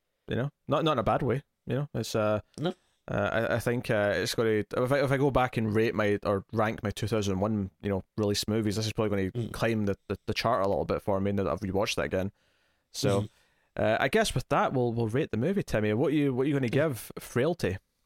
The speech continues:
Speaker 2: Uh,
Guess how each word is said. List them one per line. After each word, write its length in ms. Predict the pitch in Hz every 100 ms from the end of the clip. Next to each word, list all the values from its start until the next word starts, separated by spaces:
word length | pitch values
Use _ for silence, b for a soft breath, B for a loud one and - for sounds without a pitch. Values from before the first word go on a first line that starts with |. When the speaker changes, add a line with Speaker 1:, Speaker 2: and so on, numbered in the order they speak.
| _ _ _ _ _ b b b b b b b b b b b b b - -
Speaker 2:
Uh, 540 | 190 202 202 202 196